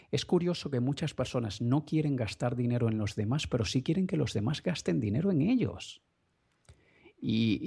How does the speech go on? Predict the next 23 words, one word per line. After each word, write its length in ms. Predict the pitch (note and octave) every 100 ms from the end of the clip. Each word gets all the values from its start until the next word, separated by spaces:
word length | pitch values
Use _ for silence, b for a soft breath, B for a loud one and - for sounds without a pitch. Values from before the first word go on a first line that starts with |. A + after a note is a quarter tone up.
| A2+ F#2
y, 60 | G2
y 20 |
esto 220 | C#3+ -
es 120 | C4 -
algo 240 | A3 G#3
que, 300 | F#3 D#3 C#3+
que, 340 | - B2+ - -
que, 340 | C3+ A#2+ A#2+
que 120 | - D3
poco 260 | E3+ F3
a 80 | F#3
poco 240 | E3 D#3
se 200 | D#3 -
va 120 | A#2 B2
a 60 |
ir 200 | C3+ C3+
cambiando 800 | - B2 G#2+ A2+ A#2+ B2 D3 - -
y 300 | A#2 A2 G#2+
el 120 | G2+
día 220 | D3+ G#3+
que 100 | F#3
los 300 | D3 B2 -
hispanos 640 | F#2 - B2+ A2+ F#2 -